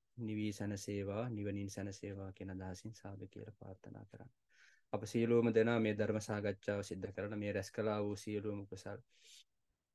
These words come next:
මේ ජීවිතයේ සියලුම කායික මානසික නිදුක් නිරෝගී භාවයේ පුණසත්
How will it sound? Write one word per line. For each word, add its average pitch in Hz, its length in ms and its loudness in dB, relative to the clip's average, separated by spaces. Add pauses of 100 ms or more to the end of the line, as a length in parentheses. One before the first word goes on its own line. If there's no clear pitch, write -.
(420)
මේ 117 220 4
ජීවිතයේ 113 580 4 (160)
සියලුම 110 400 0
කායික 104 360 0
මානසික 101 380 -2
නිදුක් 98 300 -4
නිරෝගී 101 460 -2
භාවයේ 95 380 -6
පුණසත් 98 440 -4